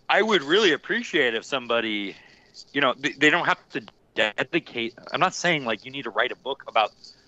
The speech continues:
the subjects particularly that interest me. It's that you should, you prove to me that you're ser-, a serious person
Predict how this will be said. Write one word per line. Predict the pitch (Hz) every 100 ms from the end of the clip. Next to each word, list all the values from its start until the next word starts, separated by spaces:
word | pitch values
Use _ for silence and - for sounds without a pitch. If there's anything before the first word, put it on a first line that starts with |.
| _
the | 101
subjects | - 143 165 139 - - -
particularly | - 110 120 98 104 92 90
that | 95
interest | 113 107 98 85 -
me. | 90 92 - - - - 131
It's | 127
that | 127 117 -
you | 120
should, | 123 143 127 107 104 - _ _ _ _ _ _ _
you | 139 135 - - -
prove | - 202 151
to | -
me | 147 180
that | 147
you're | 120 107
ser-, | - 123 - - -
a |
serious | - 151 135 101
person | - 127 160 - 95 101